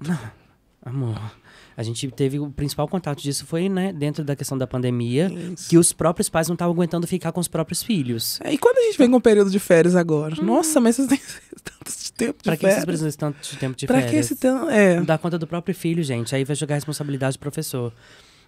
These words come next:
Speaker 1: É, e aí eu entendo que quando, né, a questão de contexto familiar não acolhe, a escola é um lugar que, que assim, né, não, não substitui a família,
Speaker 2: Mas acolhe.
Speaker 1: mas dá um respaldo
Speaker 2: Dá um
Speaker 1: ali.
Speaker 2: respaldo.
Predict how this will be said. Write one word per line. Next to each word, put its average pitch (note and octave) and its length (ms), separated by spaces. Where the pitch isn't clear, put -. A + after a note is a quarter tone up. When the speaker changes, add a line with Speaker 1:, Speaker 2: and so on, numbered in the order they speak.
Speaker 1:
É, C3+ 440
e C#3 100
aí C#3 80
eu D3+ 80
entendo D#3 300
que D#3 80
quando, E3 400
né, D#3 320
a D3 40
questão C3+ 400
de B2+ 140
contexto B2+ 400
familiar A#2+ 800
não C3+ 280
acolhe, C3 680
a B2+ 120
escola C3 420
é C3+ 40
um C3+ 100
lugar B2 380
que, B2 480
que B2+ 180
assim, A2 480
né, B2 400
não, C3 260
não D3 140
substitui C3+ 480
a B2+ 60
família, C3+ 600
Speaker 2:
Mas E3+ 220
acolhe. D3 440
Speaker 1:
mas B2+ 300
dá B2+ 100
um B2+ 40
respaldo B2 560
Speaker 2:
Dá F3+ 80
um F3 60
Speaker 1:
ali. E3+ 80
Speaker 2:
respaldo. - 520